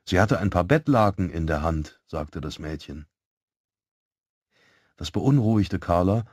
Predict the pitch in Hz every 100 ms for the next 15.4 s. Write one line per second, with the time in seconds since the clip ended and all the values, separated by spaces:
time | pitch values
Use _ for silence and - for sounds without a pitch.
0 | _ - 80 104 90 80 113 104 104 107
1 | 117 104 101 98 98 104 - 98 101 113
2 | 104 90 - 71 78 76 - 78 - _
3 | _ _ - 87 110 113 92 - 107 120
4 | 113 131 - _ _ - 95 90 87 104
5 | 113 110 107 107 113 123 110 87 82 78
6 | 76 78 101 110 104 92 90 - 101 92
7 | 92 92 92 117 101 - _ _ _ _
8 | _ _ _ _ _ _ _ _ _ _
9 | - 95 101 110 107 107 101 98 120 117
10 | 95 87 - 85 87 107 101 82 87 92
11 | 87 87 90 90 90 90 87 104 90 80
12 | 80 82 82 82 80 80 98 107 87 90
13 | 90 90 80 95 92 98 - 98 95 90
14 | 78 85 - 120 107 85 71 76 78 73
15 | 76 - 82